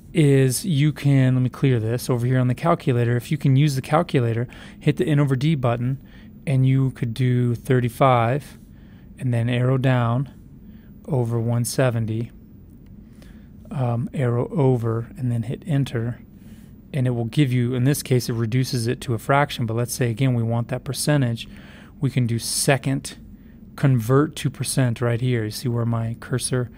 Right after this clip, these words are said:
is, uh, circling? That's the convert to percent. So now we're converting seven and thir-, seven over thirty-four. And sure enough, we get the same answer. Okay, let's dive in.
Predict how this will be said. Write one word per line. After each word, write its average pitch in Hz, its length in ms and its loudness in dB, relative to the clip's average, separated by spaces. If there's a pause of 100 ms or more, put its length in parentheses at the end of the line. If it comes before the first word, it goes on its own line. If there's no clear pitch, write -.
(440)
is, 120 560 -4
uh, 127 220 -4
circling? 143 540 0 (560)
That's 123 280 -2
the 113 100 -2
convert 123 480 -2
to - 100 -10
percent. 147 640 -2 (420)
So - 160 -6
now 120 180 2
we're 120 120 0
converting 120 460 0
seven 120 360 0
and 113 160 -2
thir-, 131 380 -4
seven 120 320 -2
over 113 180 -2
thirty-four. 131 720 0 (440)
And - 100 -16
sure 117 160 -2
enough, 110 240 -4
we 127 60 -4
get 131 120 -4
the - 60 -14
same 110 300 -4
answer. 104 440 -10 (1700)
Okay, 139 640 -2
let's 147 640 -2
dive 131 420 4
in. 147 540 0